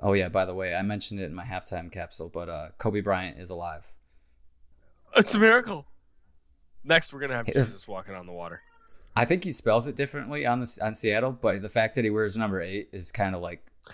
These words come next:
Speaker 1: it
Speaker 2: You're
Speaker 1: obviously
Speaker 2: telling
Speaker 1: it's an
Speaker 2: me
Speaker 1: ode to Kobe.
Speaker 2: You're telling me they got a Kobe Bryant and a Michael Jackson on that team?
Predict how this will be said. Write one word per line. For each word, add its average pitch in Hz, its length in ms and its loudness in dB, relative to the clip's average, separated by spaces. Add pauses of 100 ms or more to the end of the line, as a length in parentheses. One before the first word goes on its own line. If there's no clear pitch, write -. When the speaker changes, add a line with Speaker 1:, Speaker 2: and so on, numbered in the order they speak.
(120)
Speaker 1:
it - 180 0
Speaker 2:
You're 104 100 4
Speaker 1:
obviously 156 280 6
Speaker 2:
telling 208 100 10
Speaker 1:
it's 202 60 0
an 190 80 0
Speaker 2:
me 175 40 2
Speaker 1:
ode 98 200 0
to 95 80 -10
Kobe. 98 360 -4 (720)
Speaker 2:
You're 170 140 8
telling 190 320 6
me 175 100 0
they 156 140 0
got 147 200 6
a 107 280 -4
Kobe 139 320 -8
Bryant 123 500 -4
and 131 220 -6
a 160 40 -2
Michael 160 300 -2
Jackson 160 460 -4
on 170 100 -4
that 170 160 -2
team? 190 300 -10